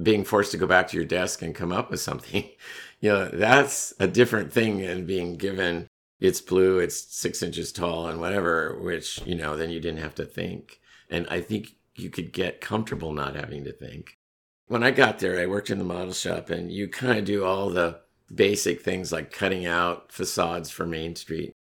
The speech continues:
And, you know, it wasn't too long that I started to see how the different people worked, and Claude liked the way I worked and the fact that I would extend his vision. He would give me an idea, and then I would develop it,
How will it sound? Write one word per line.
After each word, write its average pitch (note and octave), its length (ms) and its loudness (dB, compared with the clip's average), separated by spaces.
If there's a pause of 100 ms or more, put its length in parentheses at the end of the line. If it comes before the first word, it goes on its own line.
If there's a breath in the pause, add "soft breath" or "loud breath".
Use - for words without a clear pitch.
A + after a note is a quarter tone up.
(120)
And, G2+ 460 6 (420)
you A#2 80 4
know, A#2 160 6
it - 20 6
wasn't B2 320 6
too C3+ 280 6
long F2+ 260 2
that E2+ 200 0
I F2 200 -2
started G2+ 300 4
to F2+ 60 -2
see - 160 -2
how E2+ 100 0
the F2 140 -2
different E2 280 -6 (260)
people E2 320 -2
worked, E2 260 -2
and - 220 -8 (560 soft breath)
Claude G2 720 4
liked E2 320 0
the D#2+ 80 -2
way D#2 160 -4
I D#2 160 -2
worked D#2+ 320 -2
and D#2+ 100 -6
the D#2 60 -10
fact D2+ 240 0
that D#2 140 -4
I C#2 100 -4
would C2+ 140 -2
extend F2+ 760 -4 (480 soft breath)
his C3 280 4
vision. D2 580 -4 (360 soft breath)
He A2+ 100 2
would A#2+ 140 8
give G2 120 0
me G2 100 0
an E2+ 100 -2
idea, D#2 580 2
and E2+ 100 -6
then D#2+ 140 -6
I F#2 180 0
would F#2 280 0
develop F#2+ 520 2
it, E2 220 0